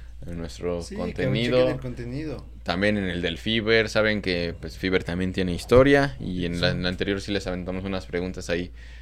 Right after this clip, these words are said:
Speaker 1: complicadas.
Speaker 2: Hicimos
Speaker 1: Se
Speaker 2: una
Speaker 1: la
Speaker 2: entrevista en, en Sneaker and Trucks de Sneaker Fiverr, que también ahí vamos a sacar algo. O sea, tienen que estar pendiente de todo.
Speaker 1: De todo lo que hemos
Speaker 2: Todo.
Speaker 1: subido.
Speaker 2: Y sí, le vamos a regalar algo a Dios. Ojalá se pueda.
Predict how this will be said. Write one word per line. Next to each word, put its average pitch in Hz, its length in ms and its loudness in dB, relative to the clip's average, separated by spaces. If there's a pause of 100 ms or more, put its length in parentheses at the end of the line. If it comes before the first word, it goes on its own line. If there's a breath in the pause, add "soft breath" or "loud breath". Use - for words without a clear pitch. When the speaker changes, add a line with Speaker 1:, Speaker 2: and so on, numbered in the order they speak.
Speaker 1:
complicadas. 120 480 6
Speaker 2:
Hicimos - 100 -4
Speaker 1:
Se 117 60 4
Speaker 2:
una - 20 8
Speaker 1:
la 131 80 8
Speaker 2:
entrevista 135 300 0 (220)
en, 120 60 -8
en 117 80 -6
Sneaker 127 280 -8
and 110 120 -8
Trucks - 480 -6
de 110 100 -10
Sneaker 113 340 -10
Fiverr, 147 340 -6
que 131 60 -12
también 107 300 -10
ahí 110 120 -8
vamos 110 260 -10
a - 20 -14
sacar 117 320 -10
algo. 143 220 -6
O 131 60 -6
sea, 127 320 -8 (420 soft breath)
tienen 110 220 -10
que - 60 -10
estar 170 260 0
pendiente 135 380 2
de 120 120 -2
todo. 110 260 -8
Speaker 1:
De 90 140 -2
todo 92 340 4
lo 82 200 -2
que 87 140 -2
hemos 87 200 -2
Speaker 2:
Todo. 104 160 -6
Speaker 1:
subido. 120 320 2
Speaker 2:
Y 160 40 0
sí, 160 40 -2
le 156 80 -4
vamos 147 260 -6
a 127 60 -8
regalar 117 320 -8
algo 113 240 -8
a 104 60 -12
Dios. - 460 -16
Ojalá 123 280 -12
se 135 120 -10
pueda. - 240 -14